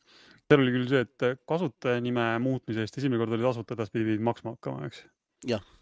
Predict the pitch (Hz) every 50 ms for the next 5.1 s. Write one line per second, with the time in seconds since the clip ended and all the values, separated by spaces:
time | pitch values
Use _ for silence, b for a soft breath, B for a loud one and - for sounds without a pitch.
0 | b b _ _ _ _ - - - - - - 143 131 120 117 107 101 101 -
1 | - - _ - 151 143 135 113 117 117 104 98 120 120 117 117 107 101 104 101
2 | 113 110 104 101 92 101 92 - - 110 104 101 104 101 101 98 98 98 - 101
3 | 95 - - - 107 104 98 98 90 113 98 107 104 98 98 95 95 90 101 92
4 | 98 101 98 101 101 104 98 107 104 - - 117 - - 117 - _ - - 127
5 | - -